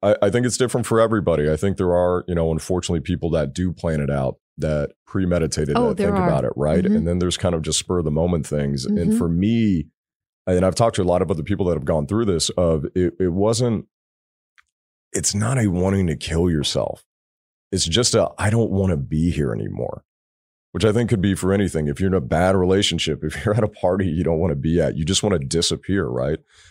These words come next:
Speaker 1: So you're indifferent to what you do to yourself. So I basically, like, almost drank myself to death in an
Speaker 2: Wow.
Speaker 1: evening. And it was just, it happened to be what it was. And I was okay. I made it.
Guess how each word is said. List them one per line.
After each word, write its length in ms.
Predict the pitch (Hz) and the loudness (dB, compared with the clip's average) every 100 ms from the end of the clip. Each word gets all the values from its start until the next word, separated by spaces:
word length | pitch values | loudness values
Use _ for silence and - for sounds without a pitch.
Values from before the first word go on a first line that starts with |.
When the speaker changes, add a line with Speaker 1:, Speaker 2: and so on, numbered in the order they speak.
| _ _ | _ _
Speaker 1:
So 140 | - 101 | -2 0
you're 220 | 87 90 | 2 0
indifferent 440 | 85 104 107 92 80 | 0 0 0 -2 -2
to 60 | |
what 200 | 82 80 | -2 -2
you 60 | 80 | -4
do 180 | 65 73 | -4 -4
to 60 | |
yourself. 460 | 71 58 - 71 - | -4 -4 -2 -2 -2
So 140 | - | -2
I 40 | 82 | 0
basically, 380 | 90 90 82 71 | 0 0 -2 -2
like, 180 | 69 67 | -2 -2
almost 240 | 73 67 | -4 -4
drank 240 | 78 71 67 | -2 -2 -2
myself 380 | 60 - 67 - | -4 -2 -4 -4
to 100 | 69 | -4
death 320 | 69 50 - _ _ - | -4 -4 -10 _ _ -2
in 100 | 87 | 0
an 80 | 85 | 0
Speaker 2:
Wow. 100 | 80 | 0
Speaker 1:
evening. 300 | 78 65 67 | 0 -2 0
And 80 | 80 | 0
it 20 | |
was 120 | 76 | 0
just, 300 | 87 78 - _ _ _ - | 0 -2 -6 _ _ _ -2
it 120 | 76 | 0
happened 260 | 82 78 | 2 2
to 60 | 80 | 0
be 120 | 80 | 0
what 180 | 78 82 | 0 0
it 60 | 76 | 2
was. 340 | 101 78 - | 0 0 0
And 80 | 82 | 2
I 60 | 87 | 2
was 180 | 95 | 4
okay. 380 | 101 92 113 98 | 2 4 2 4
I 120 | 67 73 | 2 2
made 280 | 82 117 | 2 4
it. 260 | 76 76 | 4 0